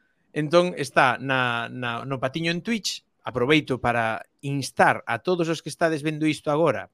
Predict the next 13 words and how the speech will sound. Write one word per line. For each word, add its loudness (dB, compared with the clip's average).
para -2
que -6
mandedes -4
a 2
vosa 0
felicitación -4
de 0
Nadal 2
ou 2
a 2
vosa -4
panxoliña -2
preferida -4